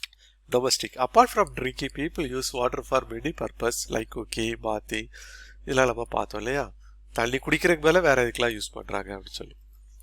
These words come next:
Agriculture. Water is also essential for healthy growth of crops, uh, crops, farms, co-, stocks. So, இதுக்கெல்லாம் அக்ரிகல்ச்சருக்கும் தண்ணி என்ன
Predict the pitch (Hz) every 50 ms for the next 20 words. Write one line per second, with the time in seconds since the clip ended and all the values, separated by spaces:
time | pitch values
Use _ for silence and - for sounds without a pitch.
0 | - - - - - - - - 123 120 - 120 120 107 - 95 95 - - 113
1 | 113 113 123 143 156 - 190 185 185 160 - - 147 147 135 131 135 - - 170
2 | 170 151 131 - - 143 131 - - 143 131 - - 139 131 - 135 127 127 -
3 | - 139 117 120 127 127 - - 131 131 123 - - - - - 127 117 117 127
4 | - - - - - - - - - - - - - - - - - - - -
5 | - - 127 117 113 117 117 - - - - 120 117 117 117 - - - - -
6 | 120 113 113 113 110 113 113 113 110 110 - - - 127 117 113 113 - - -
7 | - - - - - - - - - - - - - 143 135 127 127 139 - -
8 | 156 175 180 151 131 127 127 127 123 131 123 - 131 117 113 - 190 254 - -
9 | 127 110 104 110 110 107 104 110